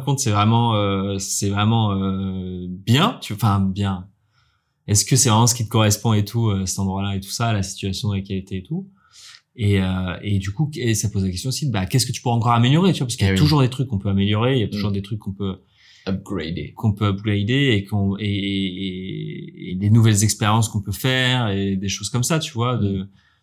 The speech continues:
Speaker 1: de pas justement trop rester dans notre, notre, dans notre zone de confort, tu vois, c'est agréable pendant les périodes et en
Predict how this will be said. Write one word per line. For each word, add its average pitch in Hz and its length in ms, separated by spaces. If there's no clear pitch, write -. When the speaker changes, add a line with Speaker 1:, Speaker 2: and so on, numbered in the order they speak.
Speaker 1:
de 101 60
pas 120 240
justement 131 680
trop 147 320
rester 131 340
dans 117 120
notre, 104 400
notre, 101 420
dans 107 120
notre 98 180
zone 107 160
de 110 80
confort, 139 380
tu - 80
vois, 110 80
c'est - 220
agréable 123 760
pendant 113 140
les 107 100
périodes 131 680
et 107 240
en 98 60